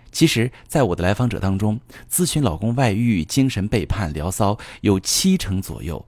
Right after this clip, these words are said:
都是孕产期、哺乳期的女性。为什么男人会在这个阶段不老实呢？在婚姻家庭心理学当中，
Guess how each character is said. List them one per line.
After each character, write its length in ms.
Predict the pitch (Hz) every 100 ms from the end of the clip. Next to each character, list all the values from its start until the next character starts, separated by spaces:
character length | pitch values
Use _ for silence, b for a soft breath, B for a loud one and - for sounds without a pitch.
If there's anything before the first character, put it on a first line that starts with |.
| -
都 100 | 113
是 300 | 113 95 82 -
孕 240 | 175 117
产 280 | - - 52
期、 340 | - 107 110 - -
哺 180 | 101
乳 140 | 147 -
期 220 | - 98
的 80 | 82
女 120 | 73
性。 160 | - - _ _ - B B B B
为 140 | 220
什 140 | 170 117
么 60 |
男 120 | 107 101
人 140 | 120
会 100 | 123
在 120 | 117
这 160 | - 190
个 80 | 101
阶 160 | 98
段 160 | 98 90
不 80 | 101
老 120 | 64
实 160 | - 80
呢？ 160 | 87 - _ _ - _ B B B
在 160 | - 160
婚 160 | 170 170
姻 80 |
家 160 | 165 185
庭 120 | 131
心 160 | 113 117
理 80 | 82
学 140 | 73
当 180 | 90 85
中， 220 | 90